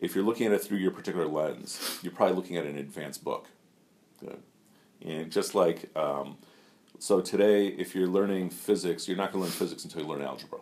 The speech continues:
Okay, you have to learn algebra, then you can learn physics. But most of what the physics you're gonna learn is Newtonian physics, and then you're gonna get into quantum Einsteinian physics,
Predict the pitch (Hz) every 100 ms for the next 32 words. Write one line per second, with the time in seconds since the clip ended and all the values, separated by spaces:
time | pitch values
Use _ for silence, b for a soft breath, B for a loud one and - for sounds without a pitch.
0 | _ _ - 85 87 87 90 80 76 73
1 | 73 76 71 69 67 69 71 - - -
2 | B B B B B - 80 92 85 -
3 | 90 98 98 90 - 104 87 - - 85
4 | 85 95 78 85 80 95 104 80 69 71
5 | 71 71 - - 85 87 110 104 92 82
6 | 78 76 - 78 78 - 76 78 78 76
7 | 80 - 71 65 60 - - - -